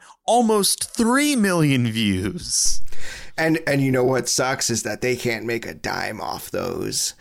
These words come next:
Speaker 1: Yeah,
Speaker 2: I mean,
Speaker 1: probably not.
Speaker 2: because I, I'm in a, I am, I am in a Discord from, from ages back with a-, abridgers who are still active, and, like, I remember one of them was like, "Dude, we got our AdSense. We finally broke a hundred dollars." And I'm like, "Oh my, you poor thing."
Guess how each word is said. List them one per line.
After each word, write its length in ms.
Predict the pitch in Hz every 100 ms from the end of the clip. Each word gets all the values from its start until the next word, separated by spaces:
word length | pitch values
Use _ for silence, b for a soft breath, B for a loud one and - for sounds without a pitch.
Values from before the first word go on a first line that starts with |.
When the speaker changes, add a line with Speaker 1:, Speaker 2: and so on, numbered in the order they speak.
| B
Speaker 1:
Yeah, 200 | 139 143
Speaker 2:
I 20 | 135
mean, 80 | 131
Speaker 1:
probably 340 | 131 113 110
not. 420 | 110 110 110 -
Speaker 2:
because 300 | 135 147 156
I, 160 | 156 165 139
I'm 100 | 170
in 120 | 185 170
a, 240 | 143 123
I 140 | 135 156
am, 160 | 170 160
I 120 | 147
am 120 | 156 156
in 80 |
a 80 | 147
Discord 800 | 120 123 - - 123 113 113 90
from, 480 | - 139 120 117 -
from 200 | 131 110
ages 360 | 120 120 120
back 440 | 110 113 113 107 -
with 220 | 117 117
a-, 120 | 123 -
abridgers 460 | 120 135 123 120 113
who 100 | 120
are 60 |
still 240 | 113 139 101
active, 440 | 110 110 117 98
and, 200 | 82 104
like, 280 | 104 90 - b b b b
I 120 | 127
remember 300 | 143 156 147
one 220 | 139 127 127
of 60 |
them 160 | 127 123
was 160 | 131
like, 260 | 120 113 113 B B
"Dude, 220 | - 151 135
we 80 |
got 200 | 135 151
our 80 | 147
AdSense. 640 | 127 127 131 - 113 113
We 60 | 135
finally 400 | - 143 139 135
broke 240 | 135 131
a 60 | 127
hundred 340 | 127 120 120
dollars." 640 | 117 110 107 107 120 117 -
And 160 | 123 127
I'm 80 |
like, 260 | 127 123 -
"Oh 200 | 143 156
my, 120 | 147 120 120
you 140 | 143
poor 300 | - 180 160
thing." 480 | 120 143 139 117 113